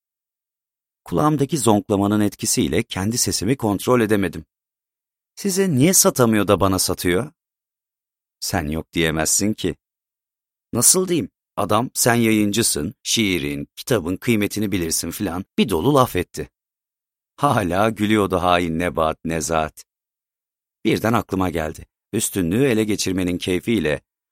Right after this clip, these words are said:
"Ama bu karşınızdaki şahsiyeti hafife almayın sayın bayan. Dört kitaptan üçünü aldım sadece." "Aa!" diye şaşırmış gibi yaptı. "Hayret,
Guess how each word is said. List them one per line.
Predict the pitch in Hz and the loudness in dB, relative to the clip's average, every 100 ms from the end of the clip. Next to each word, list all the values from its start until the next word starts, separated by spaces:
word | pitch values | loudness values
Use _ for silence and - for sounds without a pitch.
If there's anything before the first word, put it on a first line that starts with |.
| _ - | _ -8
"Ama | 87 69 | -6 -6
bu | 143 | -8
karşınızdaki | - 110 95 101 92 90 - | 0 2 2 0 -2 -4 -4
şahsiyeti | 123 101 87 - 80 80 | -2 0 0 -2 -4 -4
hafife | 82 107 101 | -4 -4 -2
almayın | 127 123 104 78 | 0 2 0 -2
sayın | 71 87 98 143 | -4 -2 0 2
bayan. | 151 92 78 _ _ _ 107 | 2 0 -6 _ _ _ 0
Dört | 110 - | 0 -2
kitaptan | - 78 - 123 139 | -4 -4 0 0 2
üçünü | 110 110 101 | 2 2 4
aldım | 90 87 87 | 2 0 -2
sadece." | 87 85 78 - 76 _ _ _ _ _ _ _ _ | -2 -2 -2 -8 -12 _ _ _ _ _ _ _ _
"Aa!" | - 90 214 175 107 82 _ _ _ 107 | -6 -4 -4 -6 -8 -12 _ _ _ -6
diye | 110 104 123 | -2 0 0
şaşırmış | 160 139 123 139 127 117 - | 0 0 2 2 2 -2 -2
gibi | 107 107 | 0 2
yaptı. | 98 - - - _ _ _ _ | 0 -2 -10 -16 _ _ _ _
"Hayret, | 127 113 127 175 | 2 4 2 0